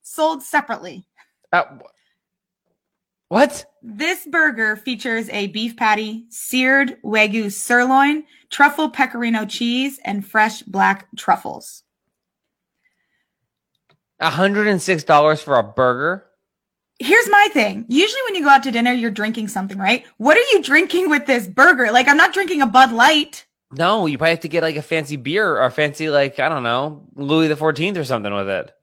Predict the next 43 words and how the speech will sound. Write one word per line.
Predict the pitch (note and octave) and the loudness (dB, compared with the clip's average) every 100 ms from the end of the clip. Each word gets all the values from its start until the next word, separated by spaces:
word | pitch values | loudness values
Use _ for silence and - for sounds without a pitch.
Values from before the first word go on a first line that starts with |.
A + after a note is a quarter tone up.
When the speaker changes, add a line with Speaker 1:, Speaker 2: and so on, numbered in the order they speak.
| _ - - _ _ B3+ | _ -20 -20 _ _ -6
Speaker 1:
Or | D#4 D4+ | -2 -2
a, | D4 | -2
like, | C#4 B3+ - | -4 -4 -8
really | C4 C#4+ D4 | -10 -8 -8
expensive | C4 C#4 C4+ B3+ G#3+ | -8 -8 -8 -8 -8
wine. | A3 B3+ F#4 A4 _ _ - | -4 -4 -6 -14 _ _ 0
Speaker 2:
And | B3 | 2
hang | D#4+ | 4
on, | C#4 | 4
the | G3 | 2
fries | - A#3 F4+ G4+ | 2 2 2 0
are | |
sold | G4 D#4 F3 | -2 -4 -4
separately? | - F3+ D4 D#4+ F4 F#4 - - - | 0 0 2 0 0 -4 -8 -18 -20
Speaker 1:
<laughs> | - G#4+ | -10 0
Speaker 2:
I | D4 F#4+ | 0 0
should | G#4+ | -2
get, | G#4 F4 C#4+ | 2 2 2
like, | A#3+ | 2
a, | F#3 D3+ - | 2 0 -2
I | B3+ | -2
should | D4+ - | -2 -6
get, | - - | 0 0
like, | G3+ F3 | 2 0
a, | C3 - C#3 | -2 -2 -6
like, | C3+ | -2
a, | G#2+ G2+ G#2 | -2 -4 -6
like, | A2 | -6
a | A#2 | -4
Happy | F#3+ A3+ F#3 | -4 -4 -2
Meal | D#3 B2+ | 0 -2
toy | - D#4 G#3+ E3 - | 0 4 4 4 -2
and | F3+ B3 - | -4 -4 -4
fries | F3+ D#3+ D3+ | 0 0 -2
and | F#3 F#3 | -4 -4
a | |
drink | C3+ D#3+ C3 | -2 -4 -4
for | C3+ | -6
a | |
hundred | C3 A#2 | -8 -10
and | A2+ | -10
six | A#2+ G#2 | -12 -6
dollars. | A#2 G2+ C2 - | -4 -4 -6 -12